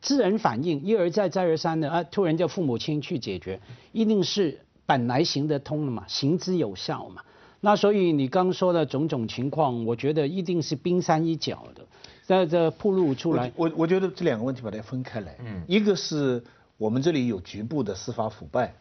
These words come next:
Speaker 1: 嗯。
Speaker 2: 他们相对来说司法比较独立，那就是局里有人啦，打招呼啦，
Speaker 1: 嗯，
Speaker 2: 这样的，
Speaker 1: 对。
Speaker 2: 这种情况。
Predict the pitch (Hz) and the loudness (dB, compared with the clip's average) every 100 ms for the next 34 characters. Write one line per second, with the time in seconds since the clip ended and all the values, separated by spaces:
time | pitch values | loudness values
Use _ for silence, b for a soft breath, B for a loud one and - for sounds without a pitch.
0 | _ 127 123 101 - - 151 147 147 175 | _ -12 -12 -16 -8 -2 0 -2 2 2
1 | 165 185 139 95 101 117 - 113 110 92 | 2 -2 -2 -4 -6 -6 -6 -4 -4 -4
2 | 98 87 95 131 156 82 _ - 123 113 | -12 -10 -4 -2 -2 -4 _ -4 -4 -2
3 | 113 113 117 127 120 113 90 95 127 139 | -4 -6 -4 -2 0 -2 -6 -4 2 2
4 | 131 - 90 120 143 165 156 143 131 147 | 0 -12 -2 2 2 4 4 4 2 0
5 | 151 123 113 127 226 151 117 120 135 208 | 0 -2 -2 0 0 0 -2 -4 -2 0
6 | 170 | -2